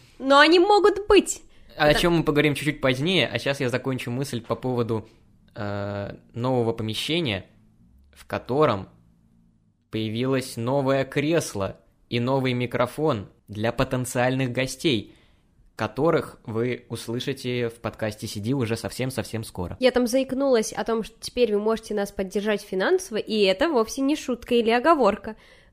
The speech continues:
Speaker 1: У нас действительно появилась новая площадка для вещания. Сева, давай, <laughs> врывайся.
Speaker 2: Эта площадка называется Boosty, возможно, вы о ней слышали.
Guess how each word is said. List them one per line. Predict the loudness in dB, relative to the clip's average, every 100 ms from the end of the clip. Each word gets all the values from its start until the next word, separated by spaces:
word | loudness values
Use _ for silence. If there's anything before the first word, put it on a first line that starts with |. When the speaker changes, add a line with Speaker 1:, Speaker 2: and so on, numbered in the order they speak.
| _ -4
Speaker 1:
У |
нас | 0 2
действительно | 0 0 2 4 4
появилась | 4 4 4 4 2 2 -8 -14 _
новая | -2 2 4 2
площадка | 2 0 2 0 0 -2
для | -2 -2
вещания. | -2 -2 2 4 4 4 2 -2 _ _ _ _ _ _
Сева, | -10 -4 -2 2
давай, | 2 0 -2 -4 -4
<laughs> | -14 _
врывайся. | -4 0 2 2 0 -2 -2 -6 -12 _
Speaker 2:
Эта | 2 4
площадка | 6 6 6 4 4
называется | 4 6 4 2
Boosty, | 0 2 0 2 2
возможно, | 4 4 4 2 2 2
вы | 2
о | 2 0
ней | 0 -2
слышали. | -4 -4 -2 0 2 2 -2